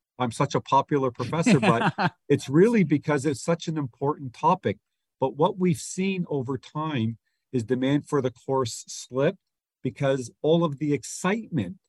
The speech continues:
Speaker 1: that was happening when you interviewed me before
Speaker 2: Right.
Speaker 1: and that two thousand sixteen,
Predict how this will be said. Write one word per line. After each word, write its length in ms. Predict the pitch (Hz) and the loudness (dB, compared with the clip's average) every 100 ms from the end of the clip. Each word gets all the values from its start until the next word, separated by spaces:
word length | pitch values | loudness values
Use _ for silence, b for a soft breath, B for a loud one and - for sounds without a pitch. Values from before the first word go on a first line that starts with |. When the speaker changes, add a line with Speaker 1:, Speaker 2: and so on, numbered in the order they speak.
| _ _ _ _ | _ _ _ _
Speaker 1:
that 140 | 131 131 | -2 -2
was 160 | 123 | -4
happening 460 | 143 139 - 139 131 | -2 -2 -2 -4 -4
when 140 | 123 | -4
you 160 | 127 135 | -2 -4
interviewed 440 | 127 117 131 117 | -4 -4 -6 -6
me 120 | 123 | -6
before 720 | 98 110 - 285 196 107 110 - b 127 | -6 -8 -8 -6 -2 0 -2 -4 b -10
Speaker 2:
Right. 320 | 131 - - | -10 -8 -4
Speaker 1:
and 160 | 139 | -2
that 160 | 131 - _ | -2 -4 _
two 160 | - 180 | -2 0
thousand 340 | 170 160 147 | 4 2 0
sixteen, 680 | 143 160 - - 151 147 | -4 -6 -8 -4 -2 -4